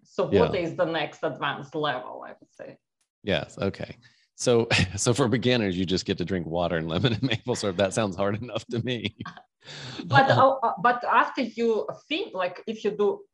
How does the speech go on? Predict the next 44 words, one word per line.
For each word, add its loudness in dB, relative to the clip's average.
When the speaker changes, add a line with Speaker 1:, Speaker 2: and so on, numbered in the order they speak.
Speaker 1:
at 2
least 2
if -4
you, 0
if -2
you 0
can 0
do 0
three -2
days, 2
it's -4
already 0
beneficial. -8
So -2
if 0
you 2
Speaker 2:
Huh. 2
Speaker 1:
cannot 2
stay, 6
like, 2
for -10
five, 2
y-, -16
at -12
least -8
do -4
one -2
day, -16
do -2
two -6
days, -6
three -6
days. 0
Speaker 2:
Right. -20
Speaker 1:
It's -10
already -2
beneficial -6
because 0
you're -4
prolonging 2
time 0
not -2
eating -6
or -2